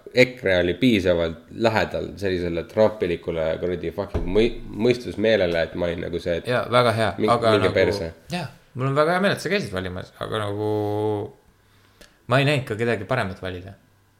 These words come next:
Speaker 2: Nagu ma olen väga ekre vastu, aga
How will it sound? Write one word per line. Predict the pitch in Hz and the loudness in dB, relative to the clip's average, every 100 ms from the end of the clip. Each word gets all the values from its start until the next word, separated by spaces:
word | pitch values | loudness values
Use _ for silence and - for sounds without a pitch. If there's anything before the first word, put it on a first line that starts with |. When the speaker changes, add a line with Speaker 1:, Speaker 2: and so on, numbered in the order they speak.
| _ _ _ _ _ _ _ _ - | _ _ _ _ _ _ _ _ -4
Speaker 2:
Nagu | 131 131 | -2 0
ma | 139 | 0
olen | 135 139 | 2 2
väga | 156 143 | 2 0
ekre | - 120 135 | 0 0 0
vastu, | 143 - 110 - | 0 -4 -6 -4
aga | 113 127 117 | 0 2 2